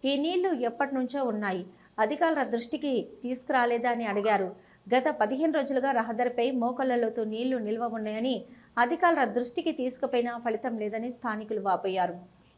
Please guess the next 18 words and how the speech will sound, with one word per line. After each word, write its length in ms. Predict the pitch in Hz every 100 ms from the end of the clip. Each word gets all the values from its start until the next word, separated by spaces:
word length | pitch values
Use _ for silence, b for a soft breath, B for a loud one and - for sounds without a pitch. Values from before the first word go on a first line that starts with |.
| -
ఈ 120 | 285
నీటిలో 380 | 294 349 415 381
ప్రయాణం 460 | 359 262 277 285 277
చేయడం 380 | 262 233 247
వల్ల 240 | 226 214 247
భారీగా 480 | 220 220 233 254 233
ట్రాఫిక్ 500 | 240 214 208 262 226
జామ్ 180 | 233 214
అవుతుందని, 640 | 208 220 208 240 226 B B B -
వరుస 220 | 247 330 349
ప్రమాదాలు 600 | - 247 247 277 277 262
జరుగుతున్నాయని 840 | - 214 226 240 233 220 226 254
వివరించారు. 680 | 202 190 202 196 202 185 185 B B B
నిన్ననే 420 | 247 269 381 294 392
మూడు 340 | 285 285 320
ఆటోలు 360 | 262 262 294 254
బోల్తా 380 | 196 202 262
పడ్డాయని, 600 | 269 226 226 226 262 214